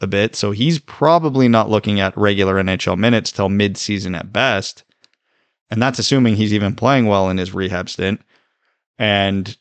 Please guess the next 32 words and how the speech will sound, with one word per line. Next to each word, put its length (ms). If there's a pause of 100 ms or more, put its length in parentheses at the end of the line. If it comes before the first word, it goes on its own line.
that's 260
assuming 460
there's 180
even 200
a 40
spot 380
for 80
him 180
to 60
play 240
anymore. 320
I 80
don't 180
think 220
a 40
year 300
in 80
Grand 220
Ra-, 140
another 320
year 180
in 80
Grand 180
Rapids 300
is 120
the 260
end 260
of 160
the 80
world 580 (200)
for 160
Edvinsson. 760